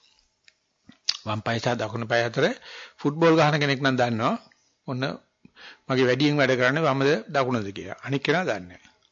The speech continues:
නමුත් හැම කෙනාම දන්නවා මගෙන් වැඩි වැඩ කරන්නේ වම් අතද දකුණු අතද කියලා වැඩක් කරනකොට. ඒ වගේ හැම වෙලාවෙම අපේ කකුල් දෙකේ එකක් තමයි ක්‍රියාත්මක කරන්නේ. අනිත් එක නිකන් ඇදි ඇදි එන කකුලක් තියෙනවා. අන්න ඒ බව දැනගන්නා සුළුවට ගියොත්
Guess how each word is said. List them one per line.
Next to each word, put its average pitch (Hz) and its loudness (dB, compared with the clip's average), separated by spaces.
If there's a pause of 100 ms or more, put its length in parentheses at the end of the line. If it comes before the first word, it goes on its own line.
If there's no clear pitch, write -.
(140)
නමුත් 151 -4
හැම 131 0
කෙනාම 202 2
දන්නවා 113 -2 (460)
මගෙන් 156 0
වැඩි 135 2
වැඩ 139 2
කරන්නේ 143 0
වම් 131 2
අතද 160 2
දකුණු 160 2
අතද 139 2
කියලා 151 2
වැඩක් 131 2
කරනකොට. - -10 (520)
ඒ 143 0
වගේ 143 2
හැම 135 0
වෙලාවෙම 135 4
අපේ 170 -2
කකුල් 139 -2
දෙකේ 127 0 (1000)
එකක් - -6 (160)
තමයි 151 0
ක්‍රියාත්මක 131 0
කරන්නේ. 131 -2
අනිත් 135 -2
එක 147 0
නිකන් 147 -2
ඇදි 131 0
ඇදි 131 2
එන 131 0
කකුලක් 127 -2
තියෙනවා. - -8 (440)
අන්න 170 0
ඒ 151 4
බව 180 4
දැනගන්නා 180 4
සුළුවට 165 2
ගියොත් 185 -2